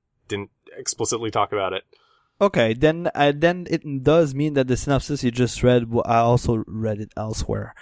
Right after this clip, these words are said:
Speaker 2: to kind of give me an idea before I start watching it. So I didn't read any reviews about it. I just read what is the synopsis, and I think on the pl-, oh yes, I think it's a, I'm mixing up with the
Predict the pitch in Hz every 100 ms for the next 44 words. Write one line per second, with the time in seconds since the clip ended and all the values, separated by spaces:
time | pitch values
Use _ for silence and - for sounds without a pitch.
0 | - - - - 110 104 - 120 110 117
1 | 120 117 107 110 135 - 139 151 131 -
2 | 113 - 107 107 107 107 - 104 - 110
3 | 113 127 120 151 202 214 185 160 185 185
4 | 180 156 151 156 180 131 110 95 98 127
5 | - 143 151 151 - _ _ _ - 123
6 | 143 135 - 127 - 220 156 131 147 170
7 | - 139 143 - - 123 - 135 156 143
8 | 110 113 170 175 - 120 117 120 120 123
9 | 127 123 123